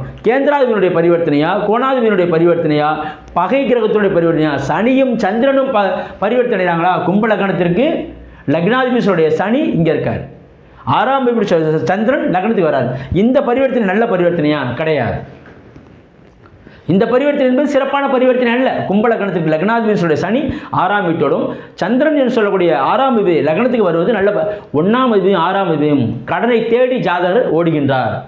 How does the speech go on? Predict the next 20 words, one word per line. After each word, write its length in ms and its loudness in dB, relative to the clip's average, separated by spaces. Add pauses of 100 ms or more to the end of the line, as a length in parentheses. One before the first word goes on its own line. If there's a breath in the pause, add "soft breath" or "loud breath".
(340 loud breath)
கடன் 360 -2
வம்பு 280 0
வழக்கு 360 0
ஜாதகரை 560 0
தேடி 260 2
வருகின்றது 680 0
என்ற 220 0
அமைப்பு 300 0
அங்க 160 0
வந்துரும். 340 -6 (800 loud breath)
அப்ப 200 0
எந்த 360 0
பரிவர்த்தனை? 540 2 (280)
சனியும் 440 2
சூரியனும் 580 2
பரிவர்த்தனை 360 0
அடைவது 240 0
சிறப்பான 440 -2
பரிவர்த்தனை 460 0
அல்ல. 240 0